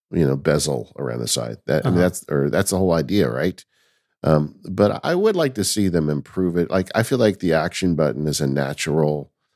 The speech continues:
Speaker 1: find for a future iPad. Now that we've got it on the phone and the watch, the,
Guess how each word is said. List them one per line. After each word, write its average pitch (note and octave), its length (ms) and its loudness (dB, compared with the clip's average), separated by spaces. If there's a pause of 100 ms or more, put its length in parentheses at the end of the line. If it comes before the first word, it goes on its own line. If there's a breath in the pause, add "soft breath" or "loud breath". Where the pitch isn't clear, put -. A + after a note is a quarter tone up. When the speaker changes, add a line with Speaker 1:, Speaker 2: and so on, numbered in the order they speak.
(260)
Speaker 1:
find D#2 420 0
for C#2 300 0
a C2 40 -2
future C2+ 340 -2
iPad. C#2 640 -2
Now D2+ 120 2
that D2+ 80 2
we've C#2 160 -2
got C2+ 180 0
it C2 140 -2
on C2 120 -2
the C2 60 -4
phone C2 320 -2
and B1+ 120 -4
the C2 40 -4
watch, B1 520 -8
the, C2 320 -2